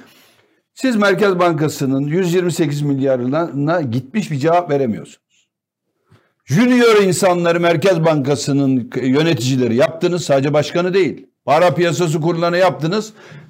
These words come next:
ve artı otuz milyar dolarlardan eksi elli beş milyar dolarlara geldi. Bugün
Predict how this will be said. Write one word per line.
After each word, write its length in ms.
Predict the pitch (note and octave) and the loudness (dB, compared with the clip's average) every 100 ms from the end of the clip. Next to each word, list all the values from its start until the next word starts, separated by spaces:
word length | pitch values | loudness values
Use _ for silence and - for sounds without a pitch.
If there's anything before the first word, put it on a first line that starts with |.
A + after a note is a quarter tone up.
| B2+ | -6
ve 60 | C#3+ - | -6 -2
artı 420 | D#3+ F3+ F#3 - | 2 2 2 0
otuz 400 | A3 F3+ A#3 A3 | 0 0 -2 -2
milyar 520 | F3 F3 E3+ F3+ F3 | 0 0 2 2 2
dolarlardan 680 | D#3+ D#3 D#3 D#3 D#3 D3+ F#3+ | 2 2 2 2 0 0 -2
eksi 280 | E3+ D#3+ F3+ | -2 -2 0
elli 240 | E3 E3 | 2 2
beş 220 | E3 E3 C3+ | 2 0 -2
milyar 380 | C3+ C3+ C3 | 0 0 0
dolarlara 560 | B2+ C3 C3 B2+ B2 B2 | 0 0 2 2 0 0
geldi. 500 | G#2+ A#2+ A2+ B2+ F#3 | 0 0 0 -4 -6
Bugün 420 | D3 D#3 D#3 C3 | -4 -2 0 -2